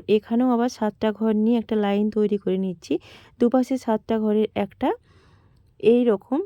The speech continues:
নিচে যেইভাবে ক্রস তৈরি করেছি, এই রকম উপরের দিকেও একটা ক্রস তৈরি করে নিচ্ছি। সাতটা ঘরের পর ছটা ঘর কমে কমে এক নাম্বার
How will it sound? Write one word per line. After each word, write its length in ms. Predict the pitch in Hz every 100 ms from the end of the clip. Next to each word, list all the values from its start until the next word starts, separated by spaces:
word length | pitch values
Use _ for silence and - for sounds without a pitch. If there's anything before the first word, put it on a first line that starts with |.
| 320
নিচে 260 | 220 208
যেইভাবে 360 | 208 214 208 208
ক্রস 280 | 208 202 202 -
তৈরি 240 | 208 202
করেছি, 400 | - 196 196 - 359 - - - -
এই 100 | 202
রকম 240 | 202 240 233
উপরের 360 | 202 - 202 196
দিকেও 260 | 196 240 240
একটা 340 | 202 196 - 320 494 - _
ক্রস 260 | - 208 208
তৈরি 260 | 226 220 214
করে 220 | 220 220
নিচ্ছি। 360 | 220 220 - 320
সাতটা 380 | 392 220 202 - 196
ঘরের 300 | 208 208 202
পর 160 | 202 196
ছটা 280 | - 202 196 196
ঘর 180 | 254 392 - - - -
কমে 260 | 220 214 220
কমে 280 | 220 240 480 - - _ _ _ _ -
এক 180 | 208 220
নাম্বার 360 | 233 233 226